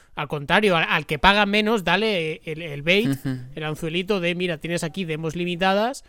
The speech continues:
Speaker 1: para que la pruebes durante, yo qué sé, pues cinco horitas, lo pruebas, y si te mola, pues,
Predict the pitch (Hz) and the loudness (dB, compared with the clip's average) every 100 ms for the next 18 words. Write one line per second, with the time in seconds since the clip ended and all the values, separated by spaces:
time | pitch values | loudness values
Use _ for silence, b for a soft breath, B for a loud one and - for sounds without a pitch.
0 | b b b - - 143 - 139 131 147 | b b b -14 -10 -10 -10 -8 -6 -4
1 | 151 151 143 143 143 143 135 131 131 135 | -4 -4 -6 -6 -6 -6 -8 -12 -14 -12
2 | 156 151 156 190 208 196 165 170 202 220 | -10 -6 -2 0 2 2 2 0 2 2
3 | 247 165 147 147 139 135 156 156 143 135 | 0 -4 -8 -8 -12 -8 -6 -6 -10 -10
4 | 131 - - | -14 -18 -20